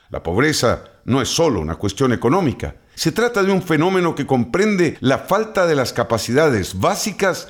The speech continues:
para vivir con dignidad, como el acceso al agua potable, a la electricidad, saneamiento, alimentos y a la educación.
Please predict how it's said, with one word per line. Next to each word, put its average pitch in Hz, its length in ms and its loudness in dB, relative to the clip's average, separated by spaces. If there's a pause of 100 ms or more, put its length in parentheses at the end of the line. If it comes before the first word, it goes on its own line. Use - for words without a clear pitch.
(120)
para 120 240 2
vivir 117 400 2
con 131 200 2
dignidad, 107 680 0 (400)
como 85 220 -4
el 104 60 0
acceso 156 420 0
al 139 80 2
agua 147 260 2
potable, 175 640 0 (180)
a 113 100 0
la 117 140 4
electricidad, 104 960 0
saneamiento, 127 1200 0
alimentos 127 840 0 (180)
y 123 140 2
a 107 80 4
la 98 100 2
educación. 76 680 -2